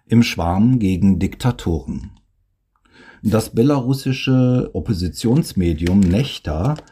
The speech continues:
hat sich zu einer der wichtigsten Newsplattformen Osteuropas entwickelt,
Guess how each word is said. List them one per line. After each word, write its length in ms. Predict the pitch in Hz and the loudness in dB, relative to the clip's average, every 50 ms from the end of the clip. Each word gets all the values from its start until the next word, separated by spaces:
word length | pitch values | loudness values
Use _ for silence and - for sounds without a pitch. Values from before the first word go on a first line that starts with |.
| _ - - - _ | _ -20 -20 -18 _
hat 160 | - 127 131 | -6 -4 -4
sich 200 | - 147 135 - | -4 -4 -6 -6
zu 120 | - 135 - | -6 -6 -2
einer 220 | 95 101 101 98 | 0 0 0 2
der 220 | 92 92 90 82 90 | 0 0 -2 -2 -2
wichtigsten 560 | 113 117 - - 120 117 - - - 131 120 | -4 -4 -4 -6 -6 -6 -6 -2 2 2 4
Newsplattformen 920 | 104 90 87 90 - - - - 98 101 - - - 98 90 92 104 101 - | 4 2 0 -4 -8 -10 -10 -8 -8 -8 -8 -8 -6 -2 2 2 2 2 0
Osteuropas 840 | 95 90 - - - - 107 - 104 95 90 - - 85 78 - | -2 -8 -8 -8 -6 -6 -4 -4 -4 -4 -4 -4 -6 -6 -6 -8
entwickelt, 760 | - - - 78 80 80 80 - - 78 - - - - | -8 -8 -8 -8 -8 -8 -8 -8 -10 -12 -12 -14 -18 -20